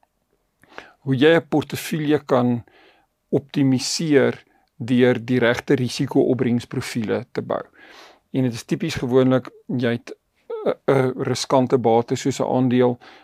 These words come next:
en jy gaan koppel 'n ander aandeel of 'n ander bateklas aan daai bate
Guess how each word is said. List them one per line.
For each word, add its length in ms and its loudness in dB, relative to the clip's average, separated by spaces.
en 120 -2
jy 80 -2
gaan 220 -6
koppel 540 2
'n 160 2
ander 340 2
aandeel 500 2
of 220 -4
'n 40 0
ander 280 -2
bateklas 680 -2
aan 160 0
daai 240 0
bate 540 -2